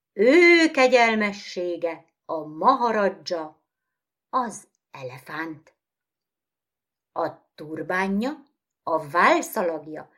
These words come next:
és a szabjája csillogott, ragyogott, mintha lánggal égett volna a sok drága kőtől. A házigazda és előkelő vendége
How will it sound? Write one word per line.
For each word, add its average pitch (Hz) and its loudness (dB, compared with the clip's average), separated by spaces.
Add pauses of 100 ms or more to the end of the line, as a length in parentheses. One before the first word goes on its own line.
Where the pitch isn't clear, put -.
(320)
és 262 2
a 175 -2
szabjája 196 0 (320)
csillogott, 277 2 (100)
ragyogott, 190 0 (460)
mintha 320 2
lánggal 175 -4
égett 185 -4
volna 190 -6 (680)
a 127 -18
sok - -6
drága 151 -16
kőtől. 196 -8 (1700)
A - -20
házigazda 226 -2 (580)
és - -6
előkelő 190 -2
vendége 254 -2